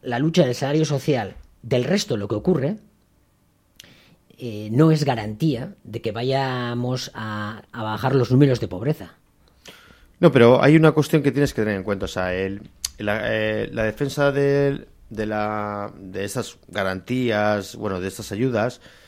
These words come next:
Speaker 2: viene acompañada también de un, eh, de una denuncia sobre las situaciones laborales, sobre el trabajo en sí, sobre las horas laborales, sobre la distribución de la riqueza que se genera, eh, eh, cuando se trabaja, de cómo se distribuye eso.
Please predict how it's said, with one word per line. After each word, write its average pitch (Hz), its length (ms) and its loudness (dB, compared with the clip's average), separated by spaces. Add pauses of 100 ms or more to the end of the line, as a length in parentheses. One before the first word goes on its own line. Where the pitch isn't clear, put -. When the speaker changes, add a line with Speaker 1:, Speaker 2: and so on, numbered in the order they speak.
(160)
Speaker 2:
viene 135 200 -2
acompañada 131 360 2
también 131 280 -2
de 123 100 -2
un, 101 200 -6
eh, 90 440 -8
de 95 160 -6
una 104 140 -6
denuncia 117 320 -4
sobre 104 180 -6
las 87 120 -6
situaciones 92 440 -10
laborales, 139 520 0
sobre 95 360 -10
el 87 100 -14
trabajo 104 400 -4
en 90 120 -6
sí, 151 340 -10 (560)
sobre 95 340 -6
las 92 220 -4
horas 104 240 -4
laborales, 131 420 -4
sobre 101 140 -4
la 92 40 -4
distribución 104 560 -6
de 110 100 -4
la 101 100 0
riqueza 95 600 -8 (760)
que 110 140 -10
se 98 160 -10
genera, 104 540 -6 (520)
eh, 90 380 -12
eh, 92 540 -14
cuando 95 180 -10
se 90 100 -14
trabaja, 110 440 -6 (380)
de 98 120 -12
cómo 104 120 -8
se 107 120 -6
distribuye 104 440 -4
eso. 104 240 -4